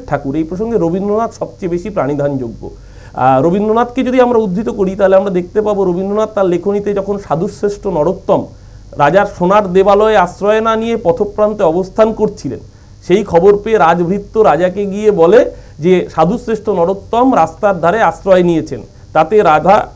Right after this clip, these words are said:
ক্রোধান্বিত হয়ে সেখানে যান এবং সাধুকে প্রশ্ন করেন যে, "সাধু, কেন নরোত্তম আপনি রাজ-, রাজ-, রাজালয়ে আশ্রয় না নিয়ে কেন পথপ্রান্তে আশ্রয় নিচ্ছেন?" তখন আমি রবীন্দ্রনাথকে কোট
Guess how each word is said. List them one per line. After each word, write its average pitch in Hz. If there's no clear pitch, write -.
ক্রোধান্বিত 247
হয়ে 160
সেখানে 190
যান 175
এবং 214
সাধুকে 196
প্রশ্ন 202
করেন 139
যে, 143
"সাধু, 190
কেন 208
নরোত্তম 208
আপনি 208
রাজ-, 170
রাজ-, 165
রাজালয়ে 202
আশ্রয় 185
না 165
নিয়ে 214
কেন 202
পথপ্রান্তে 190
আশ্রয় 160
নিচ্ছেন?" 135
তখন 156
আমি 202
রবীন্দ্রনাথকে 208
কোট 214